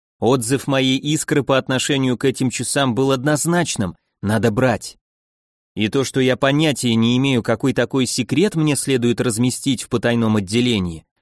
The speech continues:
сейчас не очень-то и важно. К тому же, раз Руи уже способна делать такие подарки,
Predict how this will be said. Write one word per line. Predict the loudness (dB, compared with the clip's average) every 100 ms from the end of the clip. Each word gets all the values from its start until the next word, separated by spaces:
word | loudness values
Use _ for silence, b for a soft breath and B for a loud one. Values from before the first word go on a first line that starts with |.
| _ _
сейчас | -6 -2 0 0 0
не | 0
очень-то | 0 -2 0 2
и | 2
важно. | 2 0 -6 -16 _ _ _ _ _ _ _ _ _ _ _
К | -4
тому | 0 2 2
же, | 2
раз | 2 2 2
Руи | 4 4
уже | 4 2 0
способна | 0 -2 0 0 0 0
делать | 2 2 2
такие | -2 -2 -4 0
подарки, | 0 2 0 0 -8 -20